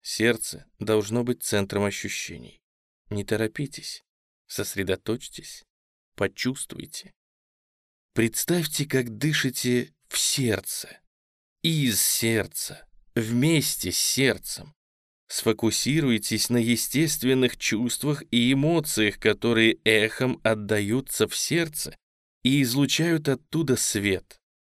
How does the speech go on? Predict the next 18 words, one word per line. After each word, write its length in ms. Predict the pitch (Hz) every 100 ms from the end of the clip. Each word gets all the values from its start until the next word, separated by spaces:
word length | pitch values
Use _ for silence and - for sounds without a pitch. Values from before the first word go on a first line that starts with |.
| _ -
любовь, 500 | 110 95 113 131 -
спокойствие, 800 | - 95 - 135 139 - 65 76
сострадание, 920 | 127 - 104 104 98 135 143 95 95
благодарность. 960 | 110 123 113 101 139 180 113 76 - - _ _ _ _ _ _ _
С 200 | - -
каждым 520 | 113 127 117 98 107
вздохом 640 | 95 92 107 131 - 107 98
вырабатываете 920 | 101 104 95 117 127 110 110 104 107
в 40 |
себе 400 | - 101 98 120 -
энергию 760 | 113 110 117 120 113 107 107 107
этих 340 | 107 - 104
чувств. 460 | - - - - - - _ _ _ -
Наполняйте 920 | 220 233 147 143 139 160 160 147 123
себя 460 | 113 123 113 147 -
этими 520 | 139 123 - 120 120
чувствами 840 | 107 - 147 165 147 - 92 95 101
и 300 | - 123